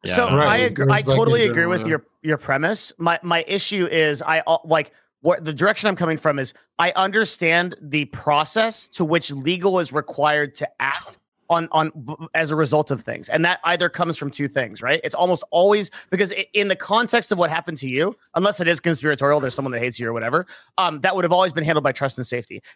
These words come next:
Speaker 2: A legal team interaction happens when one of two things happens: there's a contract violation or breach of some kind, or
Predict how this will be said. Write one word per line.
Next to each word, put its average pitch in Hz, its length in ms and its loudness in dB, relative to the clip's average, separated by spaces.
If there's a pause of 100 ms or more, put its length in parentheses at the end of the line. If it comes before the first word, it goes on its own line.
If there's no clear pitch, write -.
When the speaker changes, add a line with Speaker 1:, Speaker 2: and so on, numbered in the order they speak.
Speaker 2:
A 165 120 2
legal 170 800 2
team 160 440 0
interaction 147 580 0
happens 123 600 -6
when 139 160 0
one 151 140 2
of 147 60 0
two - 160 -4
things 135 240 -4
happens: - 380 -6 (200)
there's 127 140 -8
a 135 40 -8
contract 160 460 0
violation 151 460 2
or 139 60 0
breach 131 260 -6
of 117 80 -10
some 120 200 -6
kind, 107 300 -10 (260)
or 151 400 4